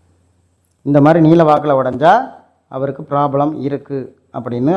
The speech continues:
அர்த்தம். நீல வாக்குல உடையக்கூடாது, குறுக்க சரிசமமா ரெண்டு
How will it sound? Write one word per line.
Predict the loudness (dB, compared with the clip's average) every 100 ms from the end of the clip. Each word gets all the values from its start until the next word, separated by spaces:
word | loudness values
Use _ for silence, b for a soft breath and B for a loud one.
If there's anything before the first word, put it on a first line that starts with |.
| 0
அர்த்தம். | -2 -6 -6 -6 -10 _ _ _ _ 0
நீல | 4 4
வாக்குல | 2 2 0
உடையக்கூடாது, | 0 -2 -4 -4 -6 -4
குறுக்க | -2 -2 0 0 0
சரிசமமா | -2 -2 2 4 4 0 -10 -20 _ _ _ -2 2
ரெண்டு | 4 4